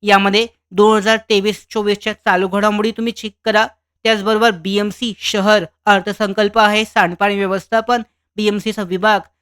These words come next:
नागरी व्यवस्थापन, हे सुद्धा टॉपिक तुम्ही चेक करणं आवश्यक आहे. बीएमसीचं जे चालू घडामोडी विचारल्या जात आहेत दोन हजार तेवीस चोवीसच्या, यासाठी व्हिडिओ केलेले आहेत, डि-, लिंक आहे डिस्क्रिप्शन बॉक्समध्ये,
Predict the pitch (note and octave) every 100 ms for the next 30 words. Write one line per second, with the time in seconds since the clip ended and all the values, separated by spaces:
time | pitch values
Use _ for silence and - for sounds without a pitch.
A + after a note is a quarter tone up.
0 | _ G#3+ G3+ F3+ G3+ G3 F#3 F3 F#3+ F3+
1 | G#3 G3 _ _ A3 A3 G3+ G#3 G#3 G3+
2 | G3 F#3 F3+ - F3 _ F#3 F3 F3 E3+
3 | F#3+ F#3+ F#3+ G3+ - _ _ _ F3+ F#3
4 | G3 G3+ A3+ A#3 A3 B3+ B3+ _ _ -
5 | G3+ G3 G#3 A3 A#3 A#3+ A#3+ A#3 A3+ A3
6 | G#3 G#3+ G#3 G3+ E3 F#3 E3+ E3+ - F#3
7 | F3+ F3 - G3+ G#3 - A3 - _ -
8 | G#3+ A3 A#3+ - F#3+ G3+ G3+ G#3+ A3 A3+
9 | A3+ G#3 G3+ A#3 - _ _ G#3+ B3 -
10 | G#3+ G#3+ A#3 A#3 G3+ - F3+ - F#3+ G3
11 | G3 - G#3